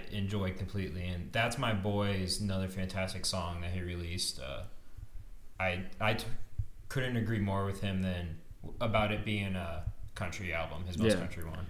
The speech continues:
Speaker 2: I think a really unique song off that album is, uh, "Airport Bar." It's, I think it's something a lot of people can relate to, 'cause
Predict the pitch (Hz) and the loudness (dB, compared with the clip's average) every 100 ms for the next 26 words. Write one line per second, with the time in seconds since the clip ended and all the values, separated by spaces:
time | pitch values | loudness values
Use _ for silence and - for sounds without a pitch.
0 | - 131 160 185 143 120 139 147 131 131 | 6 12 12 12 12 12 12 12 12 12
1 | 131 120 - 113 117 107 - 104 80 107 | 12 10 10 10 10 10 8 6 8 8
2 | 107 107 95 104 98 98 90 - 110 - | 10 10 10 8 6 4 4 0 -4 -8
3 | - - - - - 123 107 127 117 90 | -10 -10 -10 -2 10 12 12 12 10 10
4 | 98 98 104 113 - - - - - 117 | 6 10 10 8 4 -4 -8 -8 6 6
5 | 101 - - - 127 156 135 151 135 135 | 6 -2 -2 6 10 10 10 8 8 8
6 | 123 113 113 127 110 123 110 104 110 110 | 10 10 10 8 6 6 8 10 8 8
7 | 120 117 117 110 107 92 | 8 10 8 4 0 0